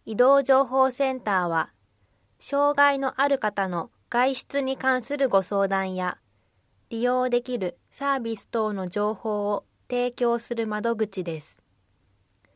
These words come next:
移動に関する障害福祉サービスの制度や、利用方法の説明、ガイドヘルパー事業所や、車による移動サービスについての情報提供、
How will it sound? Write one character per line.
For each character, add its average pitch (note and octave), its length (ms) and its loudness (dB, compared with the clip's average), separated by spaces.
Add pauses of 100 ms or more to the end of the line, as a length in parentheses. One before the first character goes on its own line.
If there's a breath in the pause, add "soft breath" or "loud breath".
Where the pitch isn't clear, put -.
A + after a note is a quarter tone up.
(760)
移 A3+ 100 -6
動 C4+ 240 2
に D4 160 -4
関 D4 280 0
す D4+ 120 -4
る G3 240 0 (180)
障 C4+ 320 2
害 C4+ 240 2
福 - 220 -6
祉 C#4 160 -6
サ C#4+ 200 2
ー C4+ 40 4
ビ G#3+ 120 -4
ス G#3 140 -8
の F#3 120 -4
制 G#3+ 260 0
度 G3 120 0
や、 E3+ 240 -2 (680)
利 A3 120 -2
用 C4+ 220 4
方 C#4+ 280 4
法 A3 240 0
の F#3 140 -4
説 F#3 280 -10
明、 F#3 320 -2 (720)
ガ A#3+ 180 -2
イ B3+ 60 -2
ド B3+ 120 2
ヘ B3 160 -4
ル A#3 120 0
パ A#3+ 220 0
ー A#3+ 60 -2
事 A#3 140 -4
業 A3+ 260 -2
所 A#3 160 -6
や、 F#3 240 0 (540)
車 B3 380 0
に C4 140 -4
よ C4 140 2
る B3+ 180 0
移 A3+ 100 -6
動 C4 260 4
サ D4 200 2
ー D4+ 40 6
ビ B3+ 140 -2
ス A3+ 100 -10
に G3+ 160 -4
つ - 160 -4
い B3 100 0
て G#3 140 -4
の F#3 160 -4
情 G#3+ 260 2
報 B3+ 260 0
提 B3 300 0
供、 E3+ 380 0